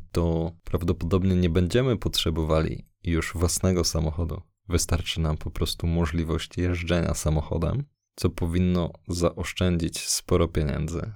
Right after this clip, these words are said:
i sprawić, że będziemy potrzebowali mniej zarówno samochodów, jak i przestrzeni, w której one muszą się mieścić, czyli wszelkiego rodzaju garaży i parkingów. A to mogłoby uwolnić wiele przestrzeni do życia, szczególnie w zatłoczonych miastach.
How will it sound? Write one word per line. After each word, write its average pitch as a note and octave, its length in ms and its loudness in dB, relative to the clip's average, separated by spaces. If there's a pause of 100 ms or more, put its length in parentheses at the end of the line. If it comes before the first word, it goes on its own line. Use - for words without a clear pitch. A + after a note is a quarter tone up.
i - 40 -4
sprawić, F#2 420 0
że F#2 100 4
będziemy F2+ 340 2
potrzebowali F2+ 760 -2
mniej F2 640 -2
zarówno F#2 460 2
samochodów, F2 720 -2 (120)
jak F#2 220 -2
i - 40 -4
przestrzeni, F#2 580 0
w - 60 -10
której E2+ 280 -2
one E2+ 180 0
muszą F2 240 0
się F2 160 -2
mieścić, E2+ 440 0
czyli E2 220 -4
wszelkiego E2+ 500 -2
rodzaju E2+ 360 0
garaży F2 500 2 (180)
i F#2 100 4
parkingów. - 680 -2 (800)
A F#2+ 80 2
to G2+ 120 4
mogłoby G2+ 380 6 (120)
uwolnić F#2 560 2
wiele E2+ 260 0
przestrzeni E2+ 560 2
do F2 100 4
życia, E2+ 360 -2
szczególnie E2+ 540 0
w E2+ 140 -4
zatłoczonych E2+ 560 -2
miastach. - 680 -4